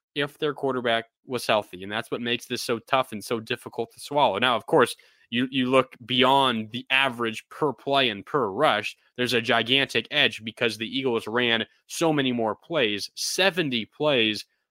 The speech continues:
to the Niners' forty-five. That's where the three fumbles and the three turnovers come in.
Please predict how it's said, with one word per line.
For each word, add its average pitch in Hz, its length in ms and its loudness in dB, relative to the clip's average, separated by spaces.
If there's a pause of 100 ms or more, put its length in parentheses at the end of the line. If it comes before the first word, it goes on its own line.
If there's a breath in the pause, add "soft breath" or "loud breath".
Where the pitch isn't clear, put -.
(120)
to 135 60 -14
the 139 100 2
Niners' 127 340 2
forty-five. 135 800 0
That's 123 180 0
where 127 100 -4
the 110 80 -2
three 131 280 -6
fumbles 131 580 -2
and 113 80 -6
the 104 60 -6
three 120 220 -8
turnovers 113 580 -4
come 107 240 -2
in. 117 160 -4